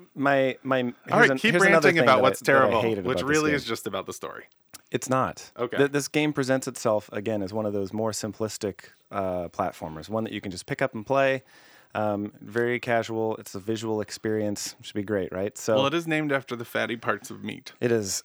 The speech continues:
Speaker 1: <clears throat> not. Uh, it's named
Speaker 2: Gristle.
Speaker 1: after the color gray.
Speaker 2: Gristle.
Speaker 1: But, um, so, y-, you know, I approached the game originally with that assumption. I pick it up,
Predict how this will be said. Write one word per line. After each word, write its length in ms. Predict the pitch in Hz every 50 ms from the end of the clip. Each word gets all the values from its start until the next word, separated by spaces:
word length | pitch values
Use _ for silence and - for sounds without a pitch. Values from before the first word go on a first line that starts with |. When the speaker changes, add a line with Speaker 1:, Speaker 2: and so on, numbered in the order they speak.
| _ _
Speaker 1:
<clears throat> 100 | _ -
not. 720 | 196 185 175 156 139 143 135 127 123 110 - - - - - - - - - - 107
Uh, 280 | - 117 110 107 101 98
it's 100 | 98 -
named 120 | 110 123 120
Speaker 2:
Gristle. 100 | 107 107
Speaker 1:
after 160 | 107 107 -
the 120 | 101 95 92
color 280 | - - 107 107 98
gray. 460 | 90 82 95 101 107 92 87 85 80 - - - -
Speaker 2:
Gristle. 400 | - 101 110 123 127 131 127 113
Speaker 1:
But, 320 | 123 123 120 - - - - -
um, 400 | 123 123 123 120 120 120 120 117 - _ _ -
so, 180 | - 170 160 147 135
y-, 200 | 139 143 147 - -
you 80 | 156
know, 180 | 143 120 113 110 -
I 120 | - 123 131
approached 640 | 131 131 123 123 123 - - 139 143 135 - -
the 80 | 127 110
game 160 | 113 110 107
originally 560 | 107 104 110 110 110 107 101 98 95 95 95 - _ _ _ _ _ _ _ _ _
with 160 | - 101 98 -
that 140 | 104 98
assumption. 480 | 90 90 - 101 98 - - - 87 95 90
I 60 | 85
pick 240 | 87 - - 113 -
it 60 | 107
up, 200 | 107 107 107 -